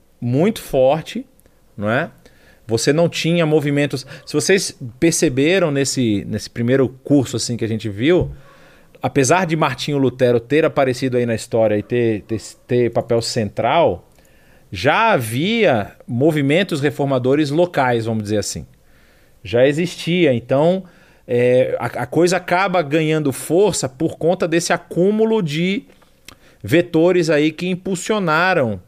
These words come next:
a reforma pra frente. O Lutero tava na Alemanha, mas do lado dele em Praga já havia existido Jan Hus,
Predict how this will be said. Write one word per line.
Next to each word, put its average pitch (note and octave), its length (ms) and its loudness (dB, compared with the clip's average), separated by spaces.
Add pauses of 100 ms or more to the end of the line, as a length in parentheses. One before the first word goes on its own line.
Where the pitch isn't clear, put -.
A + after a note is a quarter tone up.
(420)
a A#2+ 100 -2
reforma C#3+ 460 0
pra F3+ 200 0
frente. D3 420 -2
O A#2+ 40 -4
Lutero D#3+ 560 0
tava C3+ 280 0
na B2+ 80 -2
Alemanha, A#2+ 580 0 (300)
mas C3+ 220 2
do D3 100 2
lado F3 300 2
dele D3+ 240 0
em C3 60 -4
Praga D3 380 0
já D#3 160 0
havia D#3+ 460 0 (120)
existido C#3 480 -2
Jan F3 220 2
Hus, D3+ 560 0